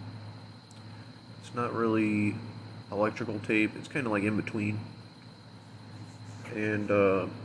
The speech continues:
it doesn't hold the greatest. But it's also because whoever's putting it on there put it on wrong if it doesn't hold.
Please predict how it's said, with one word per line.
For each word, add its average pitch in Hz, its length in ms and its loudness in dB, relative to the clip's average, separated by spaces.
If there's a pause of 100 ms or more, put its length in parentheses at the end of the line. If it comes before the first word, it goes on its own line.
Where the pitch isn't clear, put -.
(120)
it 113 60 -2
doesn't 117 240 4
hold 107 280 4
the 107 60 4
greatest. 101 540 4 (1400)
But 107 360 8 (1120)
it's - 120 -4
also 123 260 4
because 107 320 4
whoever's 117 340 6 (220)
putting 123 220 4
it 110 100 4
on 120 220 4
there 101 240 4
put 117 260 2
it 107 60 4
on 113 260 4
wrong 90 360 2
if 110 120 -4
it 107 80 -2
doesn't 104 220 0
hold. 107 260 2